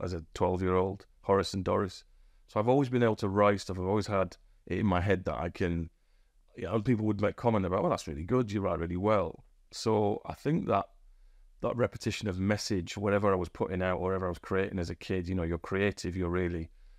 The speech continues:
good with words, um, you've really described that well. I think that sort of layers down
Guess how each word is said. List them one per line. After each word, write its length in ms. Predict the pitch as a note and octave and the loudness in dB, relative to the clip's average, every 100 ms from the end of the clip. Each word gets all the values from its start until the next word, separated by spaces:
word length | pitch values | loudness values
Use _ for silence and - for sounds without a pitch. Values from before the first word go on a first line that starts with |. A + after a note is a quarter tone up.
| - - | -20 -8
good 160 | A2 F#2 | -4 -2
with 180 | F2 F2+ | -2 2
words, 600 | G2+ G2 F2 D#2+ - - - | 4 4 2 0 -6 -10 -6
um, 440 | F#2 F2 F2 F2 | -4 -4 -4 -4
you've 220 | - F2 F#2+ | -4 -2 0
really 140 | F#2 | 0
described 420 | F#2 - G2 E2+ | -2 0 0 2
that 160 | E2+ F2 | -2 0
well. 420 | G2 F#2 - D#2 - - _ - - | 0 0 -2 -10 -16 -20 _ -20 -14
I 80 | - | -10
think 360 | - A#2 - | -2 -2 0
that 280 | G#2 A#2 - - - - | 4 4 2 -6 -20 -12
sort 180 | - - | -8 -4
of 80 | F2+ | 2
layers 320 | F#2+ F#2 F2 | 2 2 0
down 560 | G2 F#2+ F#2 G2 F2+ | 0 2 0 -2 -6